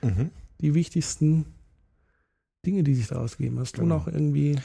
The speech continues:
Speaker 1: Also ich werde Occupy Frankfurt wieder besuchen,
Speaker 2: Ja.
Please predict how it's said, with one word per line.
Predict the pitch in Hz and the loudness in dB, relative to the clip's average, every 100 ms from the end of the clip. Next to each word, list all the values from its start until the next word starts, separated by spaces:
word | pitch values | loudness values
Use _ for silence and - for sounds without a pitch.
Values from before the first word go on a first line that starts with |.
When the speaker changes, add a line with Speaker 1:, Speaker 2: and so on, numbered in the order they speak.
| - - - | -6 -20 -2
Speaker 1:
Also | 110 101 | 2 2
ich | 90 | 4
werde | 101 98 | 4 2
Occupy | 95 104 95 92 | 0 -2 0 0
Frankfurt | 104 98 104 95 | 0 0 0 0
wieder | 110 | 0
besuchen, | 104 104 113 110 147 - - - | 0 0 0 2 0 0 4 6
Speaker 2:
Ja. | 135 131 101 110 | 8 6 6 4